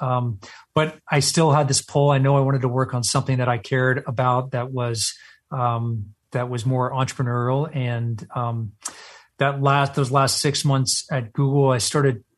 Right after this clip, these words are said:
just doing a lot of research outside of my work time and started working on some different ideas and ultimately settled on this, um, settled on, on an idea with a, with a friend that we wanted to work on. And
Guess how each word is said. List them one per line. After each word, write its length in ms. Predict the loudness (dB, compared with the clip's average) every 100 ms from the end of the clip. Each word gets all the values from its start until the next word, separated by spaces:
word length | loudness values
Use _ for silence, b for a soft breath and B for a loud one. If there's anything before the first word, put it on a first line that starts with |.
| -6
just 380 | -4 -4 -6 -2
doing 240 | 2 4
a 40 | 4
lot 140 | 4
of 120 | 4
research 460 | 2 2 2 0 2
outside 360 | 0 2 2 2
of 60 |
my 120 | 2
work 260 | 2 0 0
time 360 | -2 0 0 0
and 180 | -4 -8 B B B
started 220 | 0 2
working 320 | 2 0 0
on 60 | 0
some 160 | 0
different 240 | -2 0 0
ideas 480 | 0 -2 -2 -2 -2
and 160 | -4 B B _
ultimately 400 | 0 2 0 0
settled 400 | -2 0 2 2
on 140 | 2 0
this, 340 | 0 0 -2
um, 400 | 0 0 0 -4 -10 _ _ _ _ _ -18 -6
settled 340 | 0 2 2
on, 220 | 2 0 2
on 120 | 2
an 80 | 2
idea 320 | 0 2 2
with 160 | 2 2
a, 140 | 0
with 140 | -2 -2
a 60 |
friend 320 | -2 0 2 2
that 160 | 0
we 80 | 0
wanted 180 | 0 0
to 80 | 0
work 280 | -2 0
on. 320 | 0 0 -2 -4
And 340 | -4 -4